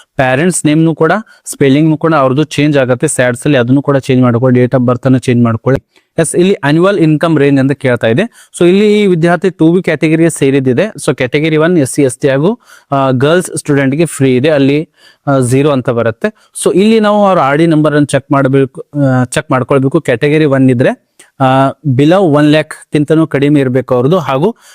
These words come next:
ಆ, ಟೂ ಎ, ಟೂ ಬಿ, ಥರ್ಡ್ ಎ, ಥರ್ಡ್ ಬಿದವರು ಇದ್ರೆ, ಒ ಬಿ ಸಿ ಕ್ಯಾಟಗರಿದಲ್ಲಿ ಇದ್ರು ಅಂದ್ರೆ ಅವರು ಫಾರ್ಟಿ ಫೋರ್ ತೌಸಂಡ್ ಫೈವ್ ಹಂಡ್ರೆಡ್ below ಅವ್ರದ್ದು annual income ಇರ್ಬೇಕು. So ಇಲ್ಲಿ ನಮ್ಮ ವಿದ್ಯಾರ್ಥಿ below,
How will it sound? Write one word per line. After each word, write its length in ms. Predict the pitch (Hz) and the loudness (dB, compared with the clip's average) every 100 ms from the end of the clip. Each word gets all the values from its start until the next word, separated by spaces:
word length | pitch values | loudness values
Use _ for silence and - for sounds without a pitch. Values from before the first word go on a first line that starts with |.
| _ | _
ಆ, 140 | 135 135 | -4 -4
ಟೂ 240 | 127 156 | -2 0
ಎ, 200 | 156 170 | 0 0
ಟೂ 200 | 156 143 | 0 0
ಬಿ, 280 | 135 180 233 _ _ _ - | 0 -2 -4 _ _ _ -4
ಥರ್ಡ್ 220 | 143 147 | -2 0
ಎ, 80 | 170 | -2
ಥರ್ಡ್ 280 | - 131 | -4 -2
ಬಿದವರು 340 | 135 139 131 131 | 0 0 0 0
ಇದ್ರೆ, 320 | 123 123 160 | 0 -2 0
ಒ 120 | 143 | 0
ಬಿ 140 | 131 143 | 0 -2
ಸಿ 140 | 151 | -4
ಕ್ಯಾಟಗರಿದಲ್ಲಿ 640 | 139 117 123 127 123 123 | -6 -4 -2 -2 0 0
ಇದ್ರು 200 | 123 123 | 0 0
ಅಂದ್ರೆ 220 | 123 127 202 | 0 0 0
ಅವರು 240 | 135 139 | 0 -2
ಫಾರ್ಟಿ 440 | - 135 127 - | -4 -6 -4 -4
ಫೋರ್ 240 | 147 143 135 | -2 -2 -2
ತೌಸಂಡ್ 320 | 131 131 143 | -2 0 0
ಫೈವ್ 160 | - 127 | 0 0
ಹಂಡ್ರೆಡ್ 240 | 123 123 | 0 0
below 220 | 117 120 | 0 0
ಅವ್ರದ್ದು 360 | 120 117 139 220 - - 143 | 2 2 0 -2 -8 -8 -2
annual 300 | 135 127 120 | 2 2 2
income 280 | 110 117 113 | 0 0 0
ಇರ್ಬೇಕು. 340 | 107 117 190 | 0 0 0
So 260 | 202 - 147 | 0 0 2
ಇಲ್ಲಿ 340 | 170 185 208 _ - - | 2 2 -2 _ -20 -2
ನಮ್ಮ 160 | 147 175 | 0 2
ವಿದ್ಯಾರ್ಥಿ 480 | 156 139 147 - | 2 0 -2 0
below, 360 | 160 131 147 220 | 0 2 2 0